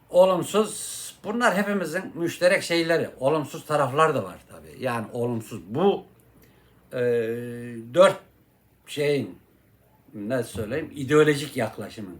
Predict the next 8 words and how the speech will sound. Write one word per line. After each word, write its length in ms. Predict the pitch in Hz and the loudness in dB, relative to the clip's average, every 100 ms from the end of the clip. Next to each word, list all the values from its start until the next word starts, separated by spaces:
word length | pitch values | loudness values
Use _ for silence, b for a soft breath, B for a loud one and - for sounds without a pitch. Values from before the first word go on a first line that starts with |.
| - | -20
İşte 320 | 117 - 101 | -20 -16 -10
hepimiz 360 | 123 110 113 110 | -10 -10 -12 -10
akıllıyız, 580 | 113 107 117 113 92 120 | -12 -10 -8 -8 -8 -8
hepimiz 460 | 113 104 110 - | -8 -8 -10 -10
milliyetçiyiz, 600 | 98 107 107 92 - 110 | -10 -8 -8 -10 -14 -16
hepimiz 440 | 101 104 113 110 - b b b b b b b | -14 -12 -10 -10 -16 b b b b b b b
vatanperveriz, 840 | 120 113 123 113 113 110 110 90 | -4 -2 -4 -4 -6 -4 -4 -4
hepimiz 500 | 120 110 110 120 - | -6 -6 -6 -8 -10